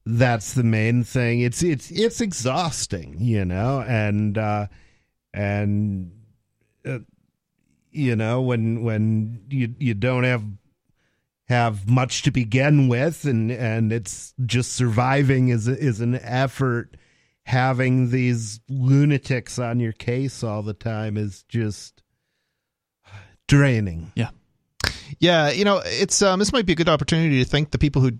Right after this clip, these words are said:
Speaker 3: contributed, uh, to recuperating for, uh, with the raids and everything, uh, because that did help, um, in terms of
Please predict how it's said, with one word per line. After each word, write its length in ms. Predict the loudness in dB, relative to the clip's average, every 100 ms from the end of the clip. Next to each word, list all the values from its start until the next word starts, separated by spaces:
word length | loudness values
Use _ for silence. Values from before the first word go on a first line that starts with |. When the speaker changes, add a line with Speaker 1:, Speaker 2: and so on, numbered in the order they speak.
| _
Speaker 3:
contributed, 600 | -6 -2 0 2 2 0 0
uh, 340 | 0 2 2 -2
to 400 | -4 -2 0 0
recuperating 880 | -2 -2 0 2 2 2 0 -2 -4
for, 440 | -2 0 2 0
uh, 360 | 0 0 0 -2
with 280 | -4 -4 0
the 80 | 2
raids 300 | 2 2 2
and 100 | 0
everything, 540 | 0 -2 0 0 0
uh, 400 | -4 -2 0 2
because 180 | 0 0
that 180 | 0 2
did 140 | 2
help, 260 | 4 2 2 -4 -10 _ _
um, 580 | -2 0 0 -2 -6 -10 _
in 120 | -6
terms 300 | 0 0 0
of 400 | 0 0 0 -4